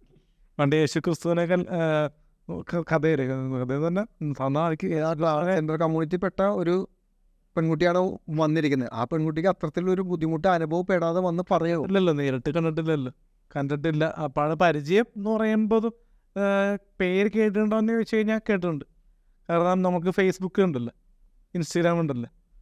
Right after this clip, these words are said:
Speaker 1: അതിൽ Facebook-ൽ മാത്രം ചില ഈ ലോക്കൽ ആൾക്ക-, ആൾക്കാരുണ്ട്, ലോക്കൽ. മറ്റേ Instagram-ൽ സെലിബ്രിറ്റീസ് ഒക്കെ മം-,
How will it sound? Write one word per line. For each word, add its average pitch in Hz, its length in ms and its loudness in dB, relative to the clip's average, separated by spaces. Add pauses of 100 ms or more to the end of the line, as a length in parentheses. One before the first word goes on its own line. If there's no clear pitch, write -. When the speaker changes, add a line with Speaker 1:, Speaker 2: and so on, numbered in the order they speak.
(160)
Speaker 1:
അതിൽ 165 160 2
Facebook-ൽ 190 640 0
മാത്രം 208 420 0
ചില 202 360 0 (540)
ഈ 190 260 0
ലോക്കൽ 185 360 0
ആൾക്ക-, 190 320 0
ആൾക്കാരുണ്ട്, 151 520 0
ലോക്കൽ. 131 360 -4 (360)
മറ്റേ 156 180 -4
Instagram-ൽ 196 540 0
സെലിബ്രിറ്റീസ് 214 580 0
ഒക്കെ 220 140 -2
മം-, 208 240 -2